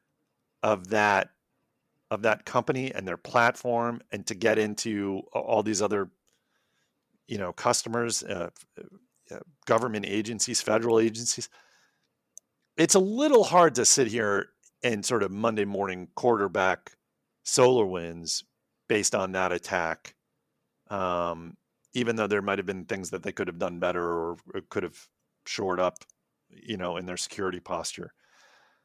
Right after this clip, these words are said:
This, <sighs> Rackspace is a little different to me, and, and, and just talking through this with you on the podcast has really kind of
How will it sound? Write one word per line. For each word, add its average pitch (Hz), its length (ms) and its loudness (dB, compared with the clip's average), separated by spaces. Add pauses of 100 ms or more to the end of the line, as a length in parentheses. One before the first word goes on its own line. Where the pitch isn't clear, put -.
(580)
This, 185 720 6 (960)
<sighs> - 400 -16
Rackspace 208 320 6
is 202 140 4
a 170 60 4
little 143 180 4
different 107 460 -2
to - 80 -12
me, 92 200 -6
and, 110 160 -2
and, 135 240 0
and 123 180 0
just 120 260 -4
talking 165 400 2
through 135 240 -2
this 113 240 0
with 104 180 -4
you 101 260 -4
on 101 160 -8
the 90 80 -8
podcast 110 520 2
has 92 160 -6
really 110 260 0
kind 101 220 -4
of - 260 -10